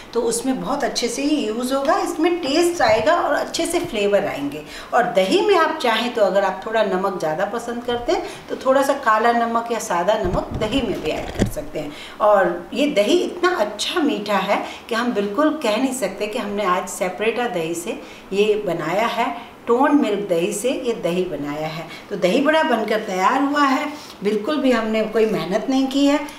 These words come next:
तो ये आपको कैसा लगा इसे ज़रूर बताइए। यदि आपको मेरा वीडियो पसंद है तो लाइक करें, ज़्यादा से ज़्यादा शेयर करें, इस चैनल को सब्सक्राइब ज़रूर करें। अब मैं एक चीज़ और बताऊँ, ये दही बड़ा आपको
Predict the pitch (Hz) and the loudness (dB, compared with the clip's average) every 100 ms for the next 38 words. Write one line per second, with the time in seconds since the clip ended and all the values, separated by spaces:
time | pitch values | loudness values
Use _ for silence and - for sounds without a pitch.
0 | - 185 175 180 175 160 - 180 185 226 | -12 -2 2 2 0 -2 -2 -2 -2 -4
1 | - 208 294 294 285 294 285 - 226 160 | 0 0 2 4 4 4 2 0 -2 -2
2 | 208 262 214 202 208 208 226 - - - | 0 0 0 2 2 4 0 -4 -8 0
3 | 208 285 285 - 240 208 185 175 175 180 | 2 4 2 0 -2 -2 -2 0 -2 0
4 | 208 208 269 254 262 214 180 180 240 254 | 0 0 0 0 -2 -4 -2 0 0 -2
5 | - 214 214 208 - - 208 240 302 294 | -2 -2 -2 -8 -12 -4 0 2 2 2
6 | 254 233 247 - 247 233 233 233 226 233 | 2 2 2 0 2 2 2 0 -4 -6
7 | - - - 180 196 240 262 247 233 - | -8 -12 -6 -4 -4 -4 -6 -8 -8 -4
8 | 269 - - - 160 131 123 - 143 135 | -4 -4 -10 -10 -8 -8 -10 -12 -12 -12
9 | 143 - - - - - - 277 330 330 | -14 -18 -20 -20 -20 -6 -2 2 4 4
10 | 262 269 262 330 330 285 269 262 262 220 | 4 2 2 -2 2 2 4 2 2 2
11 | 262 339 277 202 226 247 294 277 269 294 | 2 2 0 0 2 2 4 4 2 -2